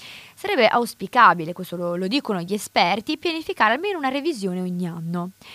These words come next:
Come società, questo lo conclude Kreider, e faccia-, fanno appunto sempre più affidamento sui farmaci per, eh, aiutarsi a raggiungere una vita più lunga e di qualità superiore.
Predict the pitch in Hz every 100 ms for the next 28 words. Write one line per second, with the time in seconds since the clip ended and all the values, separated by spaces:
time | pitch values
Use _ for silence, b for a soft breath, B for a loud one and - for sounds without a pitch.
0 | B B _ 339 214 180 175 170 233 214
1 | 190 180 175 175 175 202 180 175 190 175
2 | 170 185 330 - B B B B 196 196
3 | 381 - - - 254 190 185 185 196 220
4 | 185 247 214 196 247 - 269 302 233 233
5 | 240 285 - 214 185 247 208 208 233 233
6 | 262 - 208 196 B B B 202 226 269
7 | 294 220 208 240 214 190 233 208 196 208
8 | 214 190 - 302 277 202 190 196 202 202
9 | - 185 180 185 180 180 175 165 - -
10 | 175